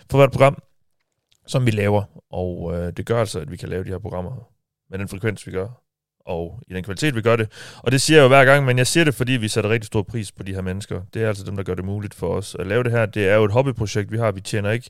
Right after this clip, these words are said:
øh, nogen penge på det. Vi gør det heller, egentlig heller ikke for at tjene penge, men vi gør det, fordi vi godt kan lide det, men der er også lidt udgifter ved det, og dem kan vi altså få dækket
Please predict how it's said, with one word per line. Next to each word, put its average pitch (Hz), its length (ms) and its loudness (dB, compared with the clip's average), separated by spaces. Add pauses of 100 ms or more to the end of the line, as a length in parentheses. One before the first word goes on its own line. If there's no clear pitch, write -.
(520)
øh, 92 200 -2
nogen 104 160 -2
penge 120 220 0
på 113 120 2
det. 87 140 -2
Vi 85 60 -8
gør 117 160 4
det 131 80 4
heller, 104 180 0
egentlig 101 360 -4
heller 101 120 2
ikke 104 100 -4
for 104 80 -2
at 95 60 -4
tjene 92 180 -6
penge, 104 240 -4
men 98 80 -8
vi 92 80 -6
gør 117 120 2
det, 139 80 -2
fordi 120 160 -4
vi 107 80 -4
godt 107 160 -2
kan 107 120 -8
lide 110 140 -2
det, 90 100 -4
men 87 180 -6
der 95 60 -4
er 120 40 -2
også 110 220 -4
lidt 95 60 -6
udgifter 95 360 -10
ved 90 80 -6
det, 92 80 -6
og 87 80 -8
dem 104 120 -6
kan 113 160 -8
vi 95 60 -4
altså 90 200 -8
få 98 80 -14
dækket 95 360 -6